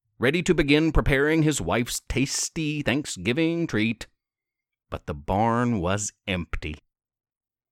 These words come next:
Where were Turk and Porkchop? What happened to them? They were not at the Meat Jackpot restaurant, that's for sure.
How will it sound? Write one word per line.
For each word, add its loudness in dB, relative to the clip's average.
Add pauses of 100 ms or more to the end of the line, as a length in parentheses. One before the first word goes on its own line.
(340)
Where 0 (840)
were -8
Turk 6 (180)
and -2
Porkchop? 2 (720)
What 0
happened 4
to -2
them? 2 (1300)
They 2
were 2
not 2
at -2
the 6
Meat 4
Jackpot 2
restaurant, 0
that's 0
for -2
sure. -2